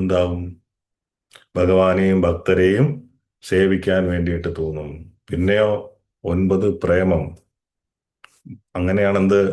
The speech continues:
ഭഗവാനോടുള്ള ശുദ്ധമായിട്ടുള്ള പ്രേമം ഉണ്ടാകും, സ്നേഹം ഉണ്ടാകും. അപ്പൊ ഈ ഒൻപത് കാര്യങ്ങളും പല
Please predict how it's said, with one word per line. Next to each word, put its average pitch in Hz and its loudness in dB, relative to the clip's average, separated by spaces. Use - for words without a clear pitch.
ഭഗവാനോടുള്ള 92 2
ശുദ്ധമായിട്ടുള്ള 87 -2
പ്രേമം 80 -4
ഉണ്ടാകും, 78 -4
സ്നേഹം 80 -6
ഉണ്ടാകും. 76 -12
അപ്പൊ 98 -6
ഈ 107 0
ഒൻപത് 113 4
കാര്യങ്ങളും 113 4
പല 101 2